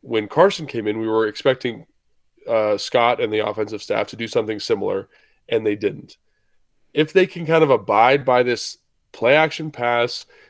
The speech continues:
insulate the quarterback, don't put a lot on his plate,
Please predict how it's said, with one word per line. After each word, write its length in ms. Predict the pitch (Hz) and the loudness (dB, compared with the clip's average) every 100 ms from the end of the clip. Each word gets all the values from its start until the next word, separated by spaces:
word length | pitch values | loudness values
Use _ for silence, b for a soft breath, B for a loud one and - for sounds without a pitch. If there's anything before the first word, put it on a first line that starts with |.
| b - | b -6
insulate 400 | 135 - 160 156 | -6 2 2 2
the 80 | |
quarterback, 840 | 147 139 123 113 110 107 104 - - _ _ _ - | -4 0 0 0 0 0 -2 -6 -20 _ _ _ 0
don't 240 | 120 135 | 4 4
put 120 | - 156 | 2 2
a 40 | |
lot 200 | 143 143 | 4 4
on 80 | 147 | 4
his 140 | 139 | -2
plate, 480 | - 143 123 107 104 | -2 2 4 2 -4